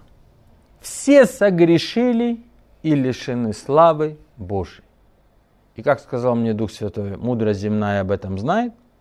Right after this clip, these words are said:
и постоянно будет об этом напоминать». Вы только помолились и собираетесь стоять в вере Богу, и вдруг мудрость земная невзначай говорит:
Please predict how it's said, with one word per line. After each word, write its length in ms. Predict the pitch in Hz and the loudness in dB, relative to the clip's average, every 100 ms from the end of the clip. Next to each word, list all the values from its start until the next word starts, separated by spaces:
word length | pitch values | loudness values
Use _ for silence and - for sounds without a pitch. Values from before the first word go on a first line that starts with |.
| _ _ _ _ _ | _ _ _ _ _
и 80 | - | -12
постоянно 500 | 104 - 123 170 151 | -12 -4 -2 -2 -2
будет 260 | 104 98 92 | -4 -6 -6
об 120 | 92 | -6
этом 200 | 123 107 | -6 -8
напоминать». 680 | 101 92 82 80 - _ _ _ _ _ _ _ _ _ _ _ _ _ _ _ _ _ _ _ _ _ | -12 -14 -16 -18 -20 _ _ _ _ _ _ _ _ _ _ _ _ _ _ _ _ _ _ _ _ _
Вы 140 | 110 113 | -6 0
только 220 | 113 113 | 4 4
помолились 600 | 113 113 117 160 180 - | 6 6 8 6 2 -2
и 340 | - - _ | -14 -16 _
собираетесь 600 | - 113 107 107 107 104 | -4 2 6 6 6 2
стоять 360 | - - 107 95 | -2 2 4 4
в 40 | |
вере 180 | 110 104 | 2 2
Богу, 360 | 104 160 180 190 - _ _ _ - - _ _ | 4 2 2 -4 -12 _ _ _ -20 -20 _ _
и 80 | - | -6
вдруг 240 | 117 175 | -2 -2
мудрость 400 | 135 131 123 113 | 0 0 2 2
земная 640 | 101 110 123 147 160 170 - _ _ - | 4 2 2 2 -2 -6 -14 _ _ -8
невзначай 720 | 262 285 - 123 120 98 90 | -4 -4 -4 -6 -4 -6 -6
говорит: 440 | 95 - - - | -8 -12 -18 -20